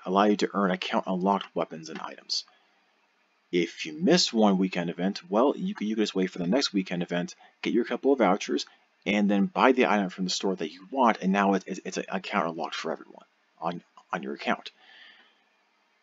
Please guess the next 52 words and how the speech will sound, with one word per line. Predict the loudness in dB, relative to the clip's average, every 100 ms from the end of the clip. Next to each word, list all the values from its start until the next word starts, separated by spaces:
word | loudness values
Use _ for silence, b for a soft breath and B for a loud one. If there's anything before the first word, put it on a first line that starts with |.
| _ _ _
And | 0 2
they're | 4
getting | 4 6
rid | 6
of | 6
that. | 4 0 _ _ -10
The | -4
weekend | -2 -2
store | -2
is | 2
going | 2 4
away, | 6 6 4
and | 0 0
all | 2
those | 2 -2
items | -4 -4 -4
are |
going | -4 -4 -4
into | -4 -4 -6
Phoenix | -10 -12 -8 -4
Lockbox, | -4 -4 -4 -4 -6
which | -4
means | -2 -2
they're | -2
all | -4 -4 -4 -8 _
account, | -16 -14 -12 -4 -4 -4 -6 -8 _ _ -2
or |
not, | 0 2
not, | -2 -4
um, | -12 -12 -14 _ _
the | -2
account | 2
unlock | 2 2
stuff | 0 -4
is | -6
gone. | 0 4 4 2
It'll, | -2
it'll | -2 -4
be | -2 -2 -2 -8 _ _ _ _
character, | -6 2 4 4 -2 -4 -4 _ _
uh, | -6 -6 -10 -8
unlocks | -6 -2 -4 -4
from, | -6 -8
from | -10 -8 -6
going | -4 -6
forward | 2 6 6 4
if | -2 -2
you |
didn't | 2 2
unlock | 2 -2 -2
this | -4
stuff | -2 -2